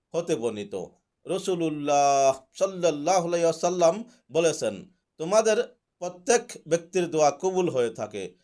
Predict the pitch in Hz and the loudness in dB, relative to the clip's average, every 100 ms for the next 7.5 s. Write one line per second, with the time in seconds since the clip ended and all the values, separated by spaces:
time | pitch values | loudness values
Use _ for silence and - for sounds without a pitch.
0 | _ _ 120 180 202 226 202 226 - _ | _ _ -2 -2 0 0 2 0 -2 _
1 | - 156 185 185 170 170 196 - 127 120 | -8 0 2 4 6 6 4 -2 -4 -2
2 | 110 110 101 95 87 - _ _ _ 143 | -2 -4 -6 -6 -10 -16 _ _ _ -16
3 | 180 160 190 226 - _ _ _ _ 123 | -4 0 2 0 -12 _ _ _ _ -2
4 | 156 185 196 185 190 165 160 175 143 143 | 2 4 2 4 6 6 6 2 4 4
5 | 127 127 110 104 98 90 _ _ 196 240 | 4 2 -2 -2 -4 -10 _ _ -10 -8
6 | 240 202 339 - _ _ _ 139 131 196 | -2 0 0 -6 _ _ _ -6 2 4
7 | 202 202 214 - | 4 2 2 0